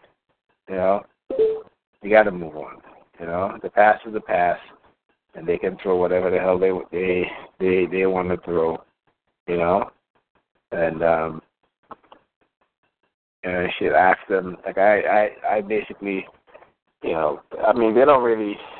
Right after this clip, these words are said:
I, I don't, I don't think about the past that much, because when I start thinking about the past, I realize that a lot of people that, that came into my life, uh,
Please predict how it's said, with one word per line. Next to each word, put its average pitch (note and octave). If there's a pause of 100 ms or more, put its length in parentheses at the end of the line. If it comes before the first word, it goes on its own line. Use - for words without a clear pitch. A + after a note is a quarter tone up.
(180)
I, -
I -
don't, B2+
I C3
don't C#3+
think C#3+
about A#2+
the B2
past B2+
that A#2
much, A#2+
because F#2+
when G2
I G#2+
start A2+
thinking A2
about G#2+
the G#2+
past, G2+
I F#2
realize F#2
that F2 (500)
a D#2
lot G2
of G#2
people G2
that, F2+ (420)
that F2+ (220)
came G2+
into G2+
my F#2+
life, F#2+ (420)
uh, F2